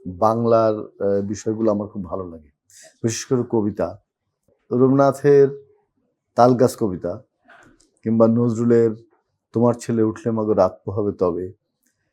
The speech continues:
এই লেখাগুলো আমাকে খুব আকৃষ্ট করত। জসিমউদ্দিনের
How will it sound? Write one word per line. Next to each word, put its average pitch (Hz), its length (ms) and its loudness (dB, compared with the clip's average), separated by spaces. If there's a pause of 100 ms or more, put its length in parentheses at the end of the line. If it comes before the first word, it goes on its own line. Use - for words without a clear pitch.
(280)
এই 143 240 2
লেখাগুলো 135 520 2
আমাকে 120 280 0
খুব 120 340 -8 (380)
আকৃষ্ট 107 500 -6
করত। 90 340 -12 (600)
জসিমউদ্দিনের 110 760 0